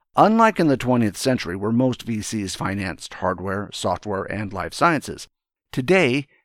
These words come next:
therapeutics, diagnostics, and medical devices are funded via V C firms that specialize in only those domains. Digital health crosses the boundaries and may be funded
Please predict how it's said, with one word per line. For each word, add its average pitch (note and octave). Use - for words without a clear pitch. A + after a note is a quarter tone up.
therapeutics, G2+
diagnostics, G2+
and A2+
medical G2+
devices G2+
are A2
funded A2
via G2+
V G2+
C G#2+
firms F2+
that -
specialize B2
in C#3+
only B2+
those B2+
domains. C3
Digital F#3
health D#3+
crosses G#3+
the G#2
boundaries G#2
and G3
may G3
be G3
funded E3+